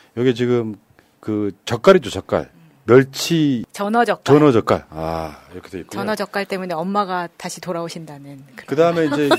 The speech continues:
Speaker 2: <laughs>
Speaker 1: 여러분 잘 아시는
Speaker 2: 며느리 말고.
Speaker 1: 뷰리앤 헬스의 통밀빵. 그 다음에
Speaker 2: 통밀빵.
Speaker 1: 예, 일산 비빔국수에서 파는 뭐 수제비, 뭐 등등. 그 다음에 수박 주스, 땡모반.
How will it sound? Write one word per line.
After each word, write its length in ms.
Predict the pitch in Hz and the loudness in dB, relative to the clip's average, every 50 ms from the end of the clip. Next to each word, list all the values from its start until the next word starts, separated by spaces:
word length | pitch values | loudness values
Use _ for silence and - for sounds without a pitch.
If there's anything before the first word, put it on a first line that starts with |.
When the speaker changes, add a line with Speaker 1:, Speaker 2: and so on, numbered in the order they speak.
| 127 262 | 2 2
Speaker 2:
<laughs> 160 | - - 294 - | 4 4 4 6
Speaker 1:
여러분 200 | 135 143 143 127 | 4 2 2 4
잘 140 | 139 123 | 4 4
아시는 160 | 123 117 107 - | 6 6 4 4
Speaker 2:
며느리 140 | 233 233 | 4 4
말고. 420 | 156 165 190 190 185 - 196 196 254 269 269 - 349 - - _ - - - _ - | 4 2 0 0 -2 -4 -4 -4 -4 -4 -4 -4 -4 -4 -4 _ -14 -14 -14 _ -8
Speaker 1:
뷰리앤 340 | - 139 165 160 175 156 147 | -4 -2 2 4 4 4 4
헬스의 380 | 143 131 120 - - 139 143 | 2 -2 -2 -4 -2 -2 0
통밀빵. 500 | 135 175 180 185 175 160 - - 95 87 | 0 0 0 2 0 0 2 0 -2 -2
그 460 | - _ - _ _ _ _ _ _ | -2 _ -20 _ _ _ _ _ _
다음에 300 | - 117 110 110 135 147 | -6 -4 -4 -2 -2 -2
Speaker 2:
통밀빵. 440 | 135 - - - - 208 180 165 147 _ - 104 | -4 -4 -8 -10 -10 -10 -10 -10 -18 _ -10 -6
Speaker 1:
예, 160 | 98 95 92 | -4 -4 -4
일산 540 | 107 120 120 117 - - 170 170 175 170 - _ _ - | -4 -6 -8 -6 0 2 2 2 2 -2 -8 _ _ -4
비빔국수에서 640 | 131 143 165 175 175 156 135 - - 131 123 113 113 | -2 0 0 0 0 -2 -6 -6 -2 0 0 0 -2
파는 460 | - 117 120 117 135 165 196 196 - - | -4 -8 -6 -2 -2 -2 -2 -4 -8 -14
뭐 80 | 107 | -14
수제비, 540 | - - 160 170 190 170 127 107 85 69 64 _ _ _ | -12 -4 4 4 4 4 4 -2 -6 -6 -10 _ _ _
뭐 140 | - 110 101 | -6 -6 -6
등등. 520 | - 117 120 110 110 95 101 135 175 175 - _ _ | -6 -6 -4 -2 0 0 -2 -2 -6 -10 -16 _ _
그 60 | _ - | _ 0
다음에 260 | 127 127 127 139 135 | 0 2 2 0 -2
수박 260 | 131 202 196 190 - | 0 2 2 2 2
주스, 260 | - 131 - - - | 0 -12 -10 -10 -8
땡모반. 560 | 95 - 156 170 196 196 185 156 131 85 - | -4 -4 -2 0 2 0 2 2 2 0 -2